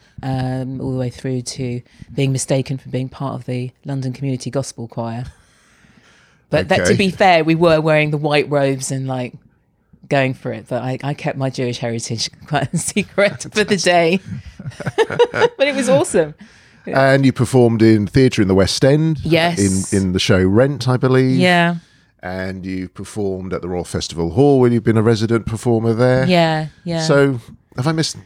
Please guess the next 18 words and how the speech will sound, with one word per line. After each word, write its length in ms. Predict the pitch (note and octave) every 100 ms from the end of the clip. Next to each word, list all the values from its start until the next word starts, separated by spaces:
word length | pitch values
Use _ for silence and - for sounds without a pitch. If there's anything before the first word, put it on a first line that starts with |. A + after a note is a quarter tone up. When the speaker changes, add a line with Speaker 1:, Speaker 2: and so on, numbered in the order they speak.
| _ _
Speaker 2:
have 100 | C#3
I 60 | D#3
missed 260 | D#3+ -
anything 300 | D#3+ D#3+ D#3+
out? 240 | E3 E3 - _ _ _
Speaker 1:
No, 500 | G#3 A#3+ C4+ C4 B3
I, 240 | A3 A3 G3+
I 20 |
mean, 540 | G#3 G#3+ G#3 G#3 G#3 G3 _
yeah, 360 | G3 A3+ A#3 F#3
I 80 | F3+
mean, 200 | G3+ G3+
I 100 | G3+
mean, 200 | G3+ G3+
th-, 140 | C#3+ C3
that's 340 | G3+ G3 -
all, 200 | G3+ G3
that's, 360 | G3 G#3 -